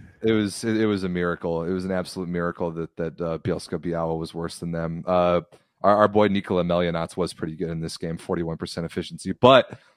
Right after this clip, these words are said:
the reason why I bring this match up is 'cause it is the first time that we see Zawiercie's full starting lineup. Finally, we see Kfolek and Kleveno. We see Biniak in the middle.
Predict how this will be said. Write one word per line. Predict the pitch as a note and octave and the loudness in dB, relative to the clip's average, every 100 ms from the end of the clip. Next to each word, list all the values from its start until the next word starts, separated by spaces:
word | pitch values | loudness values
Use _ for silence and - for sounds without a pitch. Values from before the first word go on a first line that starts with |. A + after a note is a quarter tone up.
| _ | _
the | A2+ | 4
reason | C3 D3+ | 6 8
why | B2 | 8
I | |
bring | G#2+ A2 | 8 4
this | G#2 - | 2 2
match | G2+ - | 0 4
up | G#2+ E2+ | 2 0
is | |
'cause | - G2 | -4 -4
it | F2 | 0
is | G2+ G#2 | 0 0
the | G2 | -2
first | - - A#2 B2+ - | -6 0 2 2 -2
time | - B2 A#2 F2+ E2 - _ _ | 0 4 4 2 -4 -10 _ _
that | G#2 F2+ | 0 0
we | F#2 | -2
see | - - A2+ A#2+ | -4 -2 0 0
Zawiercie's | F#2+ F#2 G2 A2 G2 G2+ - G#2+ G#2+ - | 0 2 2 4 2 2 2 0 0 -4
full | - - G2+ G#2+ A#2 | -16 -4 0 2 0
starting | - G2+ G#3 G2+ | 0 2 2 2
lineup. | F2 E2 - _ _ _ _ _ _ _ _ _ _ | 0 0 -2 _ _ _ _ _ _ _ _ _ _
Finally, | G#2+ B2 D#2+ - _ _ _ _ | 4 4 2 -8 _ _ _ _
we | G2 | -6
see | - G#2+ | -2 -4
Kfolek | F2+ - G#2 A2 A#2 - | -4 0 4 6 6 2
and | G#2 | -6
Kleveno. | - A2+ G2 G#2 G#2+ A2 _ _ - | 0 0 2 0 -2 -4 _ _ -8
We | F#2+ | -8
see | - D#2+ | -6 -8
Biniak | G2+ G2+ G#2+ G#2+ - | -4 0 2 0 0
in | G#2+ | -2
the | G2 | 0
middle. | G2 G2 F#2+ | 2 4 2